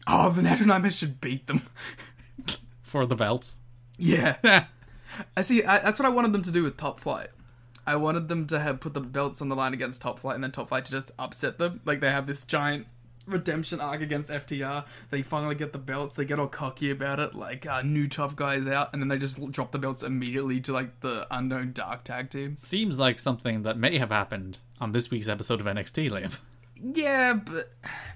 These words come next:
Speaker 1: better.
Speaker 2: <laughs> Yes, we'll talk about that.
Speaker 1: Like, not, like, you know, it, it's actually just the young team were too much for them or something. You know, they, they were just young, especially if Matt's hurt. You could really, ah, god damn it, just do it. It's so much cooler. And then you could have F T R, like, mocking them.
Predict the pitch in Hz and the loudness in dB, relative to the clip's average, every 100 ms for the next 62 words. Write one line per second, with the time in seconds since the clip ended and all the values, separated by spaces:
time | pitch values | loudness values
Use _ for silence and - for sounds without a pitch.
0 | - 185 190 165 135 - 175 - 147 120 | -2 0 2 2 0 2 2 4 6 6
1 | - - - - - 123 120 104 92 98 | 8 4 -2 -12 -6 4 4 4 0 4
2 | 180 170 165 196 185 190 - - - - | 6 6 2 -2 -2 -2 -10 -14 -16 -16
3 | 208 - 185 175 170 180 170 151 151 151 | -12 0 2 2 0 -2 2 2 0 -2
4 | 180 165 180 160 151 - - - - - | -2 -2 -2 0 -2 -2 -8 -18 -20 -14
5 | - 151 143 147 151 147 143 147 135 - | 0 2 2 2 0 0 0 -2 -2 -2
6 | 139 135 131 147 123 101 127 113 - 76 | 0 0 -2 -6 -8 -8 -10 -10 -10 -10
7 | 107 139 - 139 143 139 160 151 147 - | -4 -4 -2 -2 -2 2 2 4 -2 -6
8 | - 156 151 156 - - - 247 254 170 | -10 -6 2 2 0 -10 -6 -4 -2 -2
9 | 143 160 160 - 151 143 175 277 349 185 | -2 -4 -6 -4 -2 -2 -4 -2 0 -2
10 | - - 185 175 - 208 196 165 202 180 | -4 0 0 0 -4 0 0 0 -2 -2
11 | 175 165 185 165 - - - 170 220 196 | -6 -4 -2 -2 -4 -8 -10 -6 -4 -2
12 | 180 - 185 175 - - - - - 175 | -4 -4 -4 -4 -8 -20 -20 -20 -2 4
13 | 196 190 196 160 165 - 165 156 139 139 | 4 6 4 4 0 4 4 4 2 0
14 | 160 165 160 160 | 0 -2 -2 -4